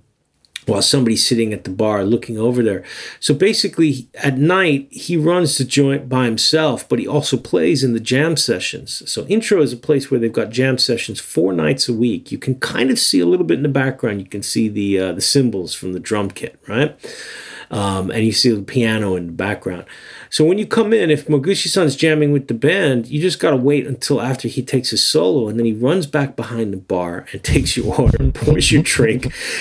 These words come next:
Make sure everybody who's si-, <laughs> who's sitting in the joint, uh, has got their orders, you know, uh, filled, and then he'll run back, pick up his sax, and jump on in back with the band. Um, so it's quite <laughs> functional, if not a little bit slow.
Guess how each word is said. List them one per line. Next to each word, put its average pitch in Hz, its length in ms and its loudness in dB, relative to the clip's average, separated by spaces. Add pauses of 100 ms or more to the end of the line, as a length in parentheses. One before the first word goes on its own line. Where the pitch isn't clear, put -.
(120)
Make 175 220 4
sure 180 240 2
everybody 160 460 2
who's 139 340 2 (140)
si-, - 360 2 (180)
<laughs> - 160 -18
who's 185 260 2
sitting 233 360 4
in 160 120 2
the 139 80 2
joint, 123 460 0 (420)
uh, 127 180 2
has 123 220 2
got 147 260 0
their 131 160 4
orders, 131 560 2
you 147 120 4
know, 110 420 0
uh, 107 160 0
filled, 123 500 2
and 127 180 0
then 135 160 4
he'll 123 280 4
run 131 260 4
back, 120 360 0
pick 139 200 -2
up 120 200 -2
his 110 140 -4
sax, 101 540 -2
and 101 240 -8
jump 104 300 -4
on 98 160 -4
in 95 140 -4
back 95 320 -14
with - 140 -12
the 113 80 -8
band. 127 460 0 (120)
Um, 98 260 -6
so - 160 0
it's 117 140 -2
quite 170 300 0
<laughs> - 180 -4
functional, 139 540 2 (380)
if 143 160 0
not 135 180 4
a 123 40 0
little 117 240 2
bit 113 200 -4
slow. 120 580 -2